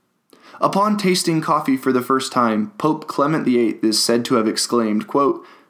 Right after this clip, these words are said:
"This devil's drink is so delicious, we should cheat the devil by baptizing it," end quote. Many historians believe that coffee spread through Europe over the next century was encouraged most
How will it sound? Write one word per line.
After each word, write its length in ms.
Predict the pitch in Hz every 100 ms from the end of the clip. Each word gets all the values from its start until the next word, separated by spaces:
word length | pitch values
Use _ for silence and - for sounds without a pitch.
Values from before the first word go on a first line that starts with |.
| _ _
"This 240 | 170 202 -
devil's 320 | 160 170 147
drink 240 | 151 147
is 100 | 135
so 300 | - - 135
delicious, 720 | 127 123 143 - 107 - -
we 100 | 127
should 260 | 131 135 120
cheat 340 | - - 156
the 60 | 156
devil 300 | 127 120 127
by 240 | 117 113
baptizing 640 | 113 117 127 - 107 95 69
it," 300 | - - - _ _ _ -
end 180 | 110 101
quote. 340 | - - - _ _ _ _ _ _ _ _ _ _ -
Many 320 | 139 160 175
historians 640 | 139 127 - 117 113 113 110
believe 340 | 120 120 117
that 200 | 110 95
coffee 400 | - 127 127 117
spread 420 | - - 123 131
through 220 | - 131
Europe 400 | 117 123 123 113
over 180 | 117 107
the 100 | 110
next 280 | 113 113 -
century 360 | 135 135 123 110
was 260 | 113 113
encouraged 460 | 117 110 117 113 104
most 460 | 113 151 - -